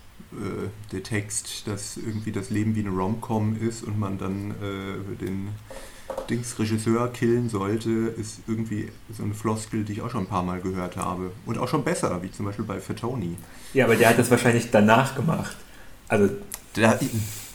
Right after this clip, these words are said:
Speaker 1: der hat bestimmt den Wombat-Song gehört, weil noch nie jemand diesen Spruch gebracht hat.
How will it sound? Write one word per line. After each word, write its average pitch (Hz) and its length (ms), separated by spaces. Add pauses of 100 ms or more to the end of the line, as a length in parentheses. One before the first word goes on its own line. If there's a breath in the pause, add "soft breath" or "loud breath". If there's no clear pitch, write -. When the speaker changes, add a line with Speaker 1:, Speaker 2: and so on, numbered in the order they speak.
(160)
Speaker 1:
der 107 120
hat 110 100
bestimmt 156 320
den 110 120
Wombat-Song 113 600
gehört, 120 320
weil 107 240
noch 107 240
nie 113 100
jemand 131 380
diesen 104 180
Spruch 170 360
gebracht 92 500
hat. 147 260